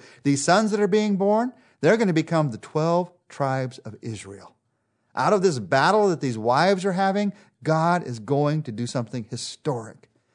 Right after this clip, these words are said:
It is so often true that when you and I are focused on the petty, God is working in history.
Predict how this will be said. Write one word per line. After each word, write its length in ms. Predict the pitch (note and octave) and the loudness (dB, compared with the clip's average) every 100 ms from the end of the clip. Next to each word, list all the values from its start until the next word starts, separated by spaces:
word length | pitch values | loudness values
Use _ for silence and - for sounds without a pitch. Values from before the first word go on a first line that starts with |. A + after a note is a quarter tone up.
| _ | _
It 120 | E3 | 0
is 140 | F3+ - | 2 2
so 180 | B3+ A#3+ | 4 6
often 380 | G#3 G3+ F3+ | 6 4 0
true 320 | D3+ - C3 A#2 - - | -6 -2 -2 -2 -10 -6
that 160 | C3+ | -4
when 120 | C3+ C3 | -2 0
you 200 | F#3+ A#3+ | 2 2
and 100 | F3 | 4
I 140 | E3 | 2
are 100 | D3 | 2
focused 460 | - D#3+ E3 D#3+ B2+ | 2 0 0 -4 -4
on 120 | A2 | -4
the 80 | G2+ | -8
petty, 540 | - C3+ D#3 G#3+ - _ _ _ _ _ - | -4 0 0 -2 -8 _ _ _ _ _ 2
God 240 | C#3+ F3+ | 4 4
is 140 | F3 | 0
working 340 | B2 C#3+ C#3+ C3 | 0 0 0 -4
in 120 | A#2+ | -4
history. 600 | F#2 G2+ - - - | -6 -10 -12 -18 -20